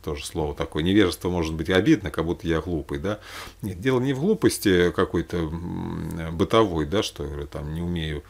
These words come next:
кубик с Рубиком сложить. Нет, именно знание, от незнания. Я вам приведу разные-разные примеры, а вы можете их дополнить, э,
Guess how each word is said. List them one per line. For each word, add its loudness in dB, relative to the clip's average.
кубик 0
с -2
Рубиком 2
сложить. 0
Нет, -4
именно 2
знание, -2
от -6
незнания. -4
Я 2
вам 2
приведу 4
разные-разные 4
примеры, 0
а 2
вы 0
можете -2
их -2
дополнить, 2
э, -2